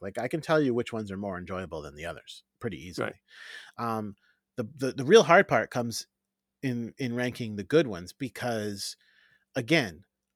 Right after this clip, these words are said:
Speaker 1: the first one is the best one. So if I'm ranking them in order of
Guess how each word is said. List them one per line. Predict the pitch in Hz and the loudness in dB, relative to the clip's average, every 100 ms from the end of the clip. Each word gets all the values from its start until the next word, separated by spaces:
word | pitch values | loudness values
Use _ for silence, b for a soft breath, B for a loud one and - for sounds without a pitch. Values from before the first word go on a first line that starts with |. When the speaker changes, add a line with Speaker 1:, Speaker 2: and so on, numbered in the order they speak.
| _ _ | _ _
Speaker 1:
the | 117 104 123 | -8 -4 -2
first | - 165 - | 0 0 0
one | 127 120 | -4 -4
is | 113 95 | -6 -8
the | 85 98 | -6 -4
best | 87 98 - - | -2 -4 -4 -10
one. | 113 139 80 85 110 _ _ _ _ _ _ _ _ _ _ _ - | -4 -4 -4 -10 -16 _ _ _ _ _ _ _ _ _ _ _ -8
So | - 127 | -2 0
if | 135 | 0
I'm | 135 | 2
ranking | 131 170 156 135 | 4 4 2 0
them | 127 123 | 0 -2
in | 120 110 | -4 -4
order | 113 123 113 | 0 0 0
of | 85 92 85 | -2 -6 -10